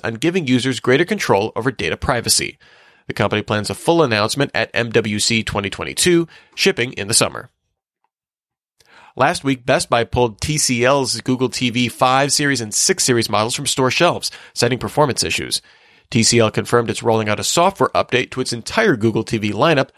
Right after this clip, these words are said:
to provide significant performance improvements. Best Buy resumed sales of the models as a result of the update. In twenty fifteen, Google launched OnHub, a two hundred dollar smart router and home hub.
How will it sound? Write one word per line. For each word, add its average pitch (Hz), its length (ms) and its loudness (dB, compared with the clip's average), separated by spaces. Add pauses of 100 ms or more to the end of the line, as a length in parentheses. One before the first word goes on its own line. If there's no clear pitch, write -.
(140)
to - 80 -4
provide 127 280 0
significant 143 600 0
performance 113 400 -2
improvements. 127 580 0 (600)
Best 104 200 0
Buy 101 120 0
resumed 98 340 -6
sales 175 320 4
of 117 40 2
the 113 60 0
models 104 380 0 (120)
as 113 140 0
a 107 40 -8
result 113 300 -2
of 110 60 -4
the 117 120 2
update. 78 400 -2 (1900)
In 123 100 -2
twenty 151 260 0
fifteen, 143 500 0
Google 170 260 2
launched 156 320 0 (120)
OnHub, 127 580 0
a - 80 -6
two 156 200 -2
hundred 139 200 0
dollar 123 260 2
smart 131 380 0
router 120 340 4
and - 260 -4
home 151 300 2
hub. 107 320 -2